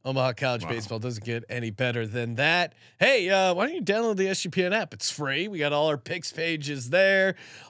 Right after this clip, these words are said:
Speaker 1: all the, uh, easy way to listen to the podcast, links to the contest. We got it all. Uh, make sure you grab those bird dogs, bird dogs dot com slash pool. Get that sweet tumbler. Look awesome for summer.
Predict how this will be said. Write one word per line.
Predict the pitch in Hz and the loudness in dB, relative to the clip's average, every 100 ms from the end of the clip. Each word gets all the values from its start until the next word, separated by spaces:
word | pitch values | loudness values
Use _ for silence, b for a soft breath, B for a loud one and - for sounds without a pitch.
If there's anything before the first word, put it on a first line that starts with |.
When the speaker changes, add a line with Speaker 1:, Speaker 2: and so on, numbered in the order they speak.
| - | 0
Speaker 1:
all | 190 202 190 | 4 4 4
the, | 165 147 | 2 2
uh, | 143 139 | 2 0
easy | 135 180 160 | 0 0 2
way | 156 160 | 4 4
to | 143 | 2
listen | 131 147 151 | -2 -4 -6
to | 120 | -8
the | 104 | -8
podcast, | 92 170 175 156 160 160 - | 0 2 2 2 2 2 0
links | 147 139 | -4 -6
to | 123 | -8
the | 113 | -8
contest. | 107 156 160 143 160 147 - B B | -4 -2 -2 0 0 0 -6 B B
We | 123 151 160 | 0 4 4
got | 147 151 147 143 | 2 2 4 4
it | 127 123 - | 0 -4 0
all. | 165 180 185 185 180 B B - | 4 6 6 4 2 B B -4
Uh, | 131 127 123 | 0 2 2
make | 127 156 | -2 -4
sure | 214 | -4
you | 165 | 0
grab | 151 170 | 0 0
those | 175 135 | -2 -2
bird | 113 160 | -2 -2
dogs, | 185 101 85 87 | -2 -6 -8 -6
bird | 127 | -4
dogs | 151 165 151 | -2 -2 -2
dot | 151 | -2
com | 156 156 | -4 -6
slash | 139 139 127 | -4 -6 -8
pool. | - 170 170 185 202 | -2 4 6 6 4
Get | 165 | -2
that | 139 135 | -4 -6
sweet | - 139 | -6 -8
tumbler. | - 180 196 202 196 190 B B B B - | -4 -2 2 4 4 2 B B B B 0
Look | 160 175 - | 2 2 0
awesome | 160 165 - 143 | 2 2 0 -6
for | 127 120 | -6 -2
summer. | - - 190 190 190 185 190 | 2 4 4 4 4 4 2